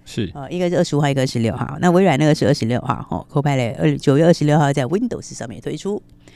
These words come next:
Speaker 2: 它之前是有试用版啊，就是小幅度的这个试用，还没有正式的那个。啊，这一次的话是正式在 Windows 上面推出来。好，那所以在 Windows 推出来的话，这是什么？这就是说它要正式进入什么？正式进入消费的市场。
Speaker 1: 而且是A I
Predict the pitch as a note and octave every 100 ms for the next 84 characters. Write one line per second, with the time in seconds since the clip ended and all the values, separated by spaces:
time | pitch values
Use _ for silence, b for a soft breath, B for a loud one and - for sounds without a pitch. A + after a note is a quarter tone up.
0 | b - B3 D#4 G3+ G#3 F3+ B2+ - F#3+
1 | E3+ C#3 B2+ G#2+ D3+ C#3+ D3+ E3 D#3 D#3
2 | - A#2+ A#2 B2 D#3 B2+ A#2+ C3+ A#2+ -
3 | A#2+ G#2 A#2+ C3+ A2+ C3 A2+ - A2+ B2
4 | B2 - B B - F3 F#3+ - E3+ D#3+
5 | D#3 D3 D3 C#3+ C3+ B2 B2 C3+ A#2 -
6 | A#2 G#2+ G#2 G#2 F2+ C3 - F3 - B
7 | B B - A#2 - E3+ F#3 E3 F3+ G#3+
8 | G#3 D3 F3 E3 E3 C#3 D3 C3+ C#3 B2
9 | G2 - b b F3 E3+ D#3+ D#3 C#3+ C#3
10 | D3+ C#3 C#3 C3 C3+ B2+ A#2+ - D#3 b
11 | b b - F3 E3 E3 D#3 D3+ B2+ G2+
12 | - - C3+ C3+ A#2+ - - - - -
13 | - A#2+ C3+ - C#3 D3 C3+